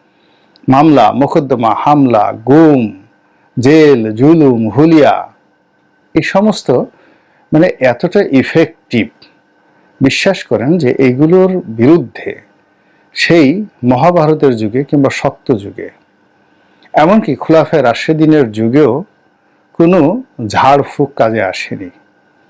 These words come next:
আপনার সামনে একজন তলোয়ার নিয়ে আসলো আপনার শিরচ্ছেদ করার জন্য,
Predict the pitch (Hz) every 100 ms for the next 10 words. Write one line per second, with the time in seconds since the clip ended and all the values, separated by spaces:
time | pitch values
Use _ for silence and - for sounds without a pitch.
0 | _ _ - 131 151 135 147 139 135 170
1 | 139 160 139 131 139 147 143 113 - 156
2 | 123 143 123 151 - _ - - 151 -
3 | - 120 131 120 113 117 143